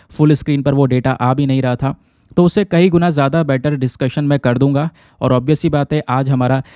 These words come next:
इस तरीके का जो पीपीटी बेस्ड डिस्कशन होगा द हिंदू का, वो पहला डिस्कशन होगा। तो धीरे धीरे ढेर सारे इम्प्रूवमेंट्स होते रहेंगे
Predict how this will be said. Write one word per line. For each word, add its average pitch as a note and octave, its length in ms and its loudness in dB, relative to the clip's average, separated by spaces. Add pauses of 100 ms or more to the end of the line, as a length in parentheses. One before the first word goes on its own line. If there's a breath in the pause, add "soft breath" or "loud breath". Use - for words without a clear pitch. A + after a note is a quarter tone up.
(160 loud breath)
इस D#3 180 0
तरीके C#3 320 0
का C3 140 -4 (100)
जो D#3 100 2
पीपीटी D#3+ 520 2
बेस्ड C#3+ 320 0
डिस्कशन C#3+ 460 -2
होगा C#3+ 200 2
द C3 80 -4
हिंदू C3 300 0
का, C#3+ 120 -4
वो C#3 120 2
पहला C3+ 320 2
डिस्कशन C#3 440 -2
होगा। C#3 180 0
तो F3 100 0
धीरे C3 320 2
धीरे C3 240 2
ढेर B2+ 260 2
सारे C#3 240 -2
इम्प्रूवमेंट्स B2+ 720 0
होते A#2 280 -2
रहेंगे G2 300 -4